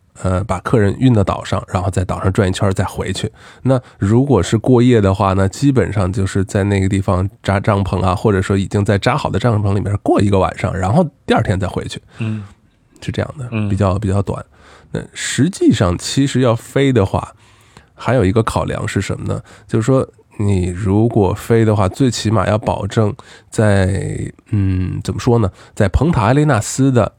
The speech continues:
Speaker 1: 气象条件和南极半岛的气象条件都满足的情况下，你才可以飞。那为了要赶上这两，这，这种两边都情况良好的这种气象条件的窗口啊，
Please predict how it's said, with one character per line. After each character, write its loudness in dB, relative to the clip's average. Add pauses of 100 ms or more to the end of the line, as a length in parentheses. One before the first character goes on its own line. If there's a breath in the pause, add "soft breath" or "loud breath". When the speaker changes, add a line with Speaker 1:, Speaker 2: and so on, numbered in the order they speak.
Speaker 1:
气 -2
象 2
条 -2
件 0 (380 loud breath)
和 2 (120)
南 4
极 2
半 2
岛 0
的 -2
气 -2
象 2
条 -2
件 0
都 0
满 0
足 0
的 0
情 0
况 2
下， -2 (140)
你 0
才 -4
可 -4
以 -4
飞。 -6 (300 loud breath)
那 2 (340)
为 2
了 4
要 4
赶 -2
上 0
这 2
两， 0 (100)
这， 2 (120)
这 2
种 0
两 0
边 4
都 2 (140)
情 0
况 2
良 2
好 -2
的 -2
这 -2
种 -2
气 -2
象 2
条 0
件 0
的 2
窗 0
口 0
啊， -6